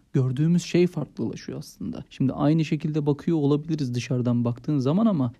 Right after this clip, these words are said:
zihinde orada gördüğün şey bambaşka oluyor. O yüzden hayatın içerisinde yaşarken daha fazla,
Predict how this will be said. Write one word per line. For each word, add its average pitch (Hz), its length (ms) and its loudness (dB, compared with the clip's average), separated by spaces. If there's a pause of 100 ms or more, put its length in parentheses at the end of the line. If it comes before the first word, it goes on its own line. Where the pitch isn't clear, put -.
zihinde 147 680 2
orada 156 300 2
gördüğün 135 440 2
şey 135 260 0
bambaşka 135 520 0
oluyor. - 300 -6 (420)
O 196 140 4
yüzden 165 240 4
hayatın 135 420 4
içerisinde 170 520 2
yaşarken 139 680 -2
daha 127 220 0
fazla, 131 500 -2